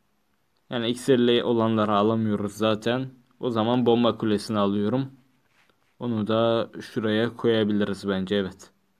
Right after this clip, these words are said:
Şuraya şöyle koydum. O da bir gün sonra inşaatı bitecek. Başka yapabileceğimiz de bir şey yok arkadaşlar. Bir de yani bu klanımıza gelmek isteyenler varsa gelebilir. Belediye binası.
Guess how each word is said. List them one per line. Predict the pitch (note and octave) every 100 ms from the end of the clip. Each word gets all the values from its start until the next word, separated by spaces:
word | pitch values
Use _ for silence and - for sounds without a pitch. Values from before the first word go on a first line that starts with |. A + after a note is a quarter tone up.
| _ _ _ _ _ _
Şuraya | A2+ G#2 G#2
şöyle | - A2+ G#2+ A#2
koydum. | - B2 A2+ G2+ - _ - -
O | B2+ B2
da | A#2
bir | B2+ A#2+
gün | A2+ A2
sonra | C3 A#2 A#2+
inşaatı | A#2+ - G#2+ G2+ D3 C#3+ _ _ _ C3+
bitecek. | C3 A#2+ G2+ F#2 - - _ _ _ _ _ _ _ _ _ _ _ _ _ _ -
Başka | A2+ - C3+
yapabileceğimiz | A2+ B2 A#2+ A2 A#2 A2+ G#2
de | A2
bir | G2+
şey | C#3
yok | C3
arkadaşlar. | C3 A#2+ C#3 A#2 A#2+ G#2+
Bir | B2+
de | C3 C3 - _ _
yani | A2+ A#2
bu | B2+
klanımıza | C#3 B2+ B2 B2 A#2+
gelmek | B2 B2 B2 B2 B2
isteyenler | - C3+ A#2 G#2
varsa | G#2 A2+ A2 G#2
gelebilir. | F#2 A2+ A#2 B2 B2 B2+ A#2+
Belediye | A2+ A2+ A#2+ A#2
binası. | A2+ G#2+ - C#3